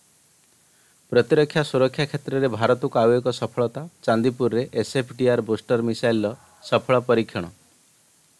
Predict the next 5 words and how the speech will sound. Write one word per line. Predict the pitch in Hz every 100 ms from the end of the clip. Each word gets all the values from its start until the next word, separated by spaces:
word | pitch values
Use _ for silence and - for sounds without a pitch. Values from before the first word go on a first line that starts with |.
| _ _ _ _ _ -
ଲୋକଙ୍କ | 123 127 156 151
ଉପରେ | 156 156 147
ଗାଡ଼ି | 123 123
ମଡ଼ାଇବା | 143 131 127 131 127
ଘଟଣା, | 120 127 139